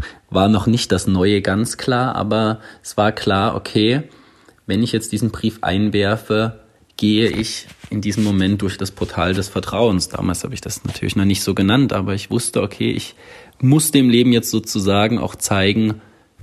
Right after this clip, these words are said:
ich will. <laughs> Ja. Und das jetzt sozusagen mal als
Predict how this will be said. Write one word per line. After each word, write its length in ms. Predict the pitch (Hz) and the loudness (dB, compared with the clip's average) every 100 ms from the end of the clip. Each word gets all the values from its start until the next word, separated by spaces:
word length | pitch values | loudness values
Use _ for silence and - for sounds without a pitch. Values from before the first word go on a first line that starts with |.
| - _ | -20 _
ich 160 | - - | -6 0
will. 240 | 85 82 - - | 0 0 -6 -2
<laughs> 260 | - - - _ - | 0 -2 -8 _ -6
Ja. 280 | 98 98 123 - - - - - - | -2 0 -2 -10 -20 -20 -18 -18 -8
Und 220 | 101 95 | 0 2
das 160 | 104 104 | 2 2
jetzt 180 | 107 - | 0 0
sozusagen 580 | 98 - 101 95 98 98 | -6 -2 0 2 2 2
mal 260 | 95 95 | 2 0
als 400 | - 98 98 - | -2 -2 -4 -6